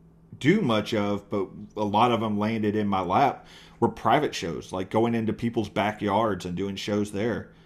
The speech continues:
Uh, one of the, one of the, I guess, oddest but the coolest ones was, uh, got to do a show,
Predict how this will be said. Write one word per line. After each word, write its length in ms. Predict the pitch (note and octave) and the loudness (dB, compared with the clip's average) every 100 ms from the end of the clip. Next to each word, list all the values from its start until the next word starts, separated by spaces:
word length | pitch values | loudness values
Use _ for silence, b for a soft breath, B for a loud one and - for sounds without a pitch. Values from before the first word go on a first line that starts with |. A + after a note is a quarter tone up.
| b b b - | b b b -4
Uh, 260 | G2+ G2 | -2 0
one 280 | F#2+ G#2 A#2+ | 0 2 2
of 100 | A#2 | 4
the, 100 | A2 | 2
one 220 | G#2 A#2+ | 2 2
of 80 | A#2 | 2
the, 400 | G#2+ G#2 G2 G2 - - - G2 | 2 2 0 -4 -8 -20 -16 -8
I 220 | D#2+ A2+ | -4 0
guess, 240 | A2+ - - - | 0 -2 -12 -4
oddest 480 | G#2 A#2 A#2+ B2 - | 2 4 4 2 0
but 140 | A2+ F#2 | -4 -4
the 60 | |
coolest 460 | - B2+ C3+ C3 - | 0 2 4 4 2
ones 440 | G#2 G#2 G#2 G#2 | 0 2 0 -2
was, 480 | G#2+ G2+ G#2+ G2 - - | -2 0 0 -4 -8 -6
uh, 420 | G2+ G2 G2 G2 | -4 -2 0 -2
got 240 | F#2+ A#2 | 0 0
to 80 | G#2+ | 0
do 300 | G#2 A#2 A2+ | 2 4 4
a 60 | G#2 | 2
show, 640 | - A#2 A2+ A2 G#2+ | -2 0 2 2 0